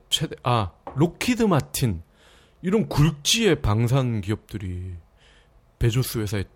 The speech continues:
블루 오리진에 막 투자를 해가지고 컨소시엄을 형성을 해가지고 그 머스크의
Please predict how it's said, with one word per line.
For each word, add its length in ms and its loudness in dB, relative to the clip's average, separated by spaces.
블루 420 2
오리진에 400 -4
막 180 -10
투자를 380 -2
해가지고 840 0
컨소시엄을 720 0
형성을 420 0
해가지고 760 2
그 300 -10
머스크의 1300 0